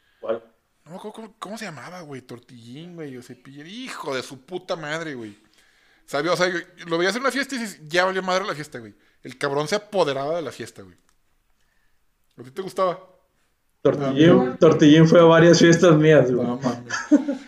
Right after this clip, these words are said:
Speaker 2: No, yo sí lo
Speaker 1: Y
Speaker 2: o sea,
Speaker 1: hasta la fecha... Eh,
Speaker 2: le siguen hablando.
Speaker 1: mi hermano tiene buena amistad con, con él.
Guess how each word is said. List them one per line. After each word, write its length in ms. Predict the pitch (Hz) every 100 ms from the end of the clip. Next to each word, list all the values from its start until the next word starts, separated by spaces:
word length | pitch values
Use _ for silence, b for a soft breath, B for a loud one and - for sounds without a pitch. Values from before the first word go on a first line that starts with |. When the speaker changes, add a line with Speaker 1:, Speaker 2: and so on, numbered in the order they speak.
| _
Speaker 2:
No, 180 | 165 190
yo 100 | 202
sí 60 | 226
lo 100 | 277
Speaker 1:
Y 120 | 175
Speaker 2:
o 20 | 180
sea, 160 | 185
Speaker 1:
hasta 240 | 170 196 185
la 160 | 180
fecha... 600 | 180 208 208 226 233 233
Eh, 640 | 170 131 127 123 113 110 110 _ _ _ _ _ _ _ _
Speaker 2:
le 120 | 139
siguen 220 | 127 160
hablando. 380 | 156 156 151 -
Speaker 1:
mi 80 | 190
hermano 400 | 185 185 202 220
tiene 280 | 214 202 208
buena 280 | 196 196 196
amistad 400 | 190 139 - 156
con, 280 | 165 147 135
con 180 | 127
él. 80 | 113